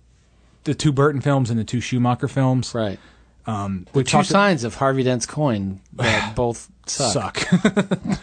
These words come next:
Speaker 1: <laughs> We've talked about it before with, um, Tarantino movies.
Speaker 2: Mm-hmm.
Speaker 1: Um, why does, uh, the Riddler or Edward Nygma,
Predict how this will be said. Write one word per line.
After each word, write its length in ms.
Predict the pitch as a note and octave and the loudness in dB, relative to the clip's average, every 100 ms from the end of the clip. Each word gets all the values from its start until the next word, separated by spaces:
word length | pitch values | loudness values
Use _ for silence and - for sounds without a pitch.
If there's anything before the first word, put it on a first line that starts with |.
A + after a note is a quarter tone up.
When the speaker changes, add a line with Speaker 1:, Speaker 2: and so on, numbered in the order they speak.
| - | -8
Speaker 1:
<laughs> 400 | - - - - | -18 -6 -6 -2
We've 300 | C3 D3+ C#3+ | 2 4 4
talked 320 | - D#3 D#3 | 2 2 2
about 220 | D3 D3+ C#3+ | 2 2 2
it 80 | |
before 580 | B2 - - C#3 C3 B2+ | 0 -6 0 2 2 0
with, 580 | A2 A2+ A#2 A2+ - - | -2 -2 0 -2 -6 -10
um, 540 | A2 G#2 G2+ G2 F#2 F2 _ - - | -6 -4 -4 -6 -8 -12 _ -18 -8
Tarantino 440 | - B2 G#2+ A#2+ G2 | 0 0 2 0 -2
movies. 360 | F#2 E2 - - - | -8 -12 -16 -12 -2
Speaker 2:
Mm-hmm. 500 | D3 G3+ A#3+ - B2+ | 2 2 0 -6 -2
Speaker 1:
Um, 300 | A2+ F#2+ F#2+ - - - - - _ | -2 -2 -8 -14 -20 -20 -20 -20 _
why 300 | C3+ D3 E3 | -2 0 4
does, 300 | F#3 E3 - | 4 4 0
uh, 440 | D3 C#3 C3 B2+ B2+ | 2 4 4 4 2
the 100 | A#2+ | 2
Riddler 340 | C#3 B2+ B2 | 2 4 2
or 80 | B2+ | 0
Edward 380 | C3 C#3 C3+ B2+ | 0 2 4 4
Nygma, 500 | B2+ B2 B2+ A#2 G#2 | 2 0 0 0 -2